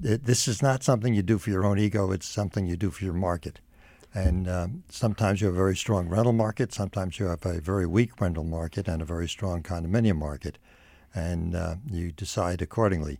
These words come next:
Now, you, you find there's certain amenities that you have to put in in a condominium because the people are owners, and there's certain criteria that you look at,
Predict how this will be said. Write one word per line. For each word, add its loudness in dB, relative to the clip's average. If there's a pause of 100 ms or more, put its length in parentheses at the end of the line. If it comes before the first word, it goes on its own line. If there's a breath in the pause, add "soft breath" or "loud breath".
(520 soft breath)
Now, -2
you, 0
you -2
find 2
there's 0
certain -2
amenities 0
that -6
you -2
have -4
to -8
put -2
in 0
in -2
a -4
condominium 0
because -8
the -12
people -4
are -2
owners, 0 (560 soft breath)
and -2
there's -6
certain -4
criteria -4
that -6
you -4
look -4
at, -2